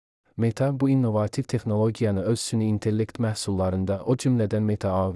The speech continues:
virtual personajlar, A characters, ağıllı geyilə bilən cihazlar və audio məzmun yaradılması sahələrində tətbiq etməyi planlaşdırır.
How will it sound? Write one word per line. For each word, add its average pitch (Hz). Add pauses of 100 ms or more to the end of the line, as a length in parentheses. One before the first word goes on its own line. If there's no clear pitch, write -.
virtual 104
personajlar, 90 (100)
A 110
characters, 98 (100)
ağıllı 107
geyilə 107
bilən 95
cihazlar 101
və 107
audio 120
məzmun 110
yaradılması 95
sahələrində 95
tətbiq 101
etməyi 92
planlaşdırır. 80